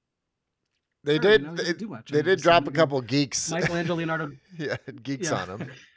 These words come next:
Speaker 2: So I'm, I'm gonna go Michelangelo, Don, uh, Donatello, Leonardo. Excuse me, uh, Michelangelo, Raphael, uh, Leonardo.
Speaker 1: Okay.
Speaker 2: And then I'll throw in Shredder and,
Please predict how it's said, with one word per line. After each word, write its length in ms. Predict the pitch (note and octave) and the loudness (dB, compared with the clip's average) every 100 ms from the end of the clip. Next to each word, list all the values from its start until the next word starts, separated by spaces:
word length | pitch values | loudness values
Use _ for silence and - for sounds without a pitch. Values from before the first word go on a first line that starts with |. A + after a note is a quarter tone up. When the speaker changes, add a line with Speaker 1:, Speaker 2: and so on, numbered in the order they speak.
| _ | _
Speaker 2:
So 120 | - | -8
I'm, 80 | D#3+ | -6
I'm 480 | G#3 _ _ _ E3+ | -6 _ _ _ -8
gonna 80 | E3+ | -6
go 140 | E3+ | -2
Michelangelo, 520 | E3 F3 F3 E3 E3 | -2 -2 -4 -6 -6
Don, 320 | D#3+ D#3 D#3+ D#3 | -8 -8 -10 -10
uh, 140 | D3 - | -12 -12
Donatello, 460 | D3+ D#3 D#3 D#3+ D#3 | -10 -10 -8 -8 -6
Leonardo. 680 | D3+ D#3 D3 C#3+ D3 D3+ - | -6 -6 -8 -10 -12 -16 -14
Excuse 280 | D3 A3 F3 | -6 -2 -2
me, 100 | D#3+ | -2
uh, 200 | D#3+ D3 D3 | -6 -8 -8
Michelangelo, 500 | E3+ F#3+ F#3+ F#3+ E3+ | -6 -4 -4 -4 -2
Raphael, 600 | E3+ C3 D#3+ E3+ D#3 D3 _ | -4 -4 -6 -4 -6 -12 _
uh, 140 | C3+ B2+ | -16 -12
Leonardo. 640 | C3 B2+ B2 B2+ B2 B2+ | -10 -10 -10 -12 -12 -10
Speaker 1:
Okay. 340 | A2 A2+ F#2+ A#2+ C3+ | -8 -6 -6 -8 -10
Speaker 2:
And 120 | C#3 | -10
then 120 | D3 | -8
I'll 140 | D3 C3+ | -8 -10
throw 380 | C3+ D#3+ D3+ D3 | -10 -6 -4 -4
in 320 | D3 C#3+ C#3+ | -4 -4 -6
Shredder 680 | - - D#3 D3+ D#3 C3 A2 _ _ _ | -10 -14 -12 -8 -8 -8 -12 _ _ _
and, 680 | D3 C#3 C3+ B2+ C#3 C3+ C3+ | -16 -16 -16 -16 -10 -10 -10